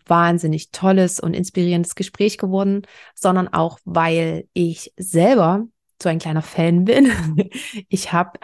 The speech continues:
ich weiß gar nicht mehr, wie lange das her ist. Das ist bestimmt schon so drei Jahre her oder zwei, drei Jahre, müsste ich nochmal genau nachgucken. Und da habe ich selber ein Podcast-Interview mit ihm gehört, im Abhören-Podcast. Den verlinke ich dir auch nochmal in den Shownotes. Und fand das Thema ganz einfach so, so spannend,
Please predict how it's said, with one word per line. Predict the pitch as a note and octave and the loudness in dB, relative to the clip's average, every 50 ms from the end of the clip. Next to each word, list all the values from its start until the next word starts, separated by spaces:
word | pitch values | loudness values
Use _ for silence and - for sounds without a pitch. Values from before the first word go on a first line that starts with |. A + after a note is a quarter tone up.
| - - | -18 -16
ich | - - | -10 -8
weiß | E3+ E3+ - - | -8 -8 -6 -2
gar | G3+ F#3+ | -2 -2
nicht | F#3 F#3 | 0 0
mehr, | F3+ F3 | 0 0
wie | E3+ F3 | -2 -2
lange | E3 E3+ F3+ | -4 -6 -6
das | - - - - | -8 -10 -8 -6
her | G#3+ C4 D4 | -4 -4 -4
ist. | A#3 - | -6 -6
Das | F3+ F3+ - | -8 -10 -10
ist | - | -12
bestimmt | - - - - A3+ C#4+ | -14 -12 -8 -8 -8 -4
schon | - A3 F3 | -2 -2 -2
so | - F3 - | -2 -4 -8
drei | - - - - F3 F3+ | -10 -8 -6 -4 -2 0
Jahre | F#3+ F#3+ F#3+ F3+ F#3 G3 F#3+ G3 | 2 2 2 2 0 0 0 -2
her | F#3+ G3+ A3+ C4 | -2 -2 -2 -2
oder | B3+ A3 - - | -4 -6 -8 -6
zwei, | - F#3 F#3+ | -4 -4 -4
drei | F#3 - F3 | -4 -4 -4
Jahre, | E3+ F3 G#3+ A3 | -4 -4 -2 -2
müsste | G#3 F#3+ - - | -4 -4 -4 -8
ich | F#3+ - | -8 -4
nochmal | F3+ E3 E3+ E3 | -4 -2 -2 -2
genau | - D#3+ D#3 D#3+ F#3 G#3+ | -2 -2 -2 0 0 0
nachgucken. | G3+ F3+ F#3+ - - - - G#3+ A3 A#3 A#3 - | -2 -4 -6 -8 -14 -12 -8 -8 -8 -8 -2 0
Und | F#3+ F#3 F#3 F#3+ - _ | 2 2 2 0 -4 _
da | - E3+ F3 | -6 -4 -2
habe | F#3 G3 | 0 0
ich | F#3+ - | 0 0
selber | G3 G#3 A#3 G#3+ F#3+ - - | 0 2 2 2 0 0 -2
ein | D#3+ D#3+ | -4 -4
Podcast-Interview | D#3+ - - F#3 - - D#3+ - - E3+ D#3+ E3 D#3+ D#3 D#3+ | -6 -6 -10 -8 -6 -6 -6 -4 -4 -2 -2 0 0 0 2
mit | D#3+ E3+ F3 | 2 0 0
ihm | - F#3+ F#3 | 0 0 0
gehört, | F3 - F3 E3 E3+ G#3+ - - _ - - - - - _ - | 2 2 2 2 0 0 -2 -6 _ -20 -20 -20 -20 -10 _ -2
im | G3+ F3+ F#3+ | 0 0 2
Abhören-Podcast. | F#3+ - - - - D#3 D3+ D#3+ D#3+ - - D#3+ - - - - G3 A3 D4 - - - - G3+ - | 0 -2 -2 -2 -2 -2 -2 -2 -4 -6 -8 -10 -10 -12 -14 -12 -12 -10 -10 -12 -12 -12 -10 -4 -2
Den | F3+ E3+ E3+ E3+ | 0 2 2 0
verlinke | - - E3+ F3+ G3+ - | 0 0 -2 -2 -2 -4
ich | - | -6
dir | - - - - | -6 -8 -10 -8
auch | - - | -6 -6
nochmal | F3 E3 F3 F3 F3 F3+ F#3+ - | -4 -2 -2 -2 -2 -2 -2 0
in | F3+ F3 | 2 2
den | E3+ E3 | 2 2
Shownotes. | E3 - F#3+ G3+ G#3 G3 A#3+ - - - _ _ _ _ _ _ - | 0 -2 -2 -2 -2 -2 -4 -6 -12 -20 _ _ _ _ _ _ 0
Und | F#3+ F3 F3 F3 F3+ F#3 F#3+ - - _ _ _ | 2 4 4 4 2 0 -2 -4 -10 _ _ _
fand | _ - F3+ G#3 B3+ B3+ B3+ | _ -2 0 0 0 -2 -4
das | F3+ E3+ - | -6 -6 -6
Thema | - - G3+ A3+ A#3 G3+ E3+ | -2 0 2 2 2 2 0
ganz | - E3 E3+ - | -4 -6 -8 -6
einfach | E3 E3+ - D#3+ D#3+ | -8 -8 -8 -8 -10
so, | - - - G#3 A3 | -6 -4 -2 -2 0
so | G#3 G3+ F#3+ | 0 -2 -4
spannend, | F#3 - - - - E3+ F3 G3 A3 B3 - | -4 -6 -6 -2 0 0 2 2 0 -2 -6